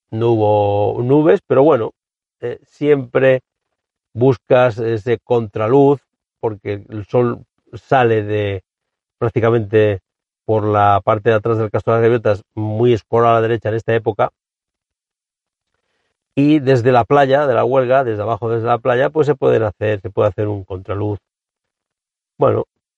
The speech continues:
interesante de esa, de ese amanecer. Luego nos fuimos, había un pelín de olas, un pelín de olas de mar de fondo. Nos fuimos, mientras subía la marea,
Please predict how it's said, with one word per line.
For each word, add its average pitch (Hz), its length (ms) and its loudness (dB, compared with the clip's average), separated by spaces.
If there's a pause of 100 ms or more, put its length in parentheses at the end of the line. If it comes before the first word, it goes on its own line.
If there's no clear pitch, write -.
(180)
interesante 131 920 -2 (180)
de 113 280 -4
esa, 110 760 -2
de 117 240 -2
ese 113 200 0
amanecer. 98 440 -6 (1400)
Luego 127 440 4 (460)
nos 120 240 -8
fuimos, 127 440 -4 (100)
había 120 180 0
un 107 80 -4 (460)
pelín 123 440 0
de 104 100 -2
olas, 120 320 2 (420)
un 107 180 -14
pelín 113 280 -8
de 107 100 -4
olas 120 340 0 (260)
de 120 360 -16
mar 110 200 -4
de 107 100 -4
fondo. 117 360 -2 (1300)
Nos 127 180 2
fuimos, 151 460 4
mientras 120 500 -6
subía 127 280 -2
la 123 80 -2
marea, 131 400 2